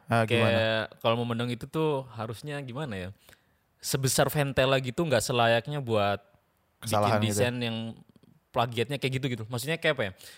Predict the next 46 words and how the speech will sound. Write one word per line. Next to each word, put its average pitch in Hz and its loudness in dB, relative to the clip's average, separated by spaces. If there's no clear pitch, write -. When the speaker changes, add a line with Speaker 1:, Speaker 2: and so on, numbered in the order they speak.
Speaker 2:
Sebenarnya 190 2
dia 180 6
hak, 143 0
hak 143 -2
kekayaan 131 2
intelektual 127 2
tuh 180 2
ada 135 4
yang 147 0
kayak 127 0
kemiripan 151 2
berapa 127 4
persen. 113 0
Speaker 1:
Ya. 104 4
Speaker 2:
Kayak 120 0
tujuh 117 -2
puluh 117 0
persen 127 0
tuh 156 2
nggak 120 2
apa-apa, 123 4
berapa 113 4
persen 113 -2
tuh 131 -2
nggak 92 2
apa. 104 0
Cuman 131 -4
mungkin 160 -2
Speaker 1:
Hmm. 113 -14
Speaker 2:
dari 127 4
segi 117 0
hukum 156 2
itu 139 0
udah 139 4
ngelebihin 120 2
berapa 113 4
persen 135 -2
gitu 127 -4
loh 117 0
yang 113 -2
dibuat 104 -4
Ventela. 104 -4
Speaker 1:
Hmm. 101 -2
Speaker 2:
Jadi 127 2
harusnya 139 4
badan 117 2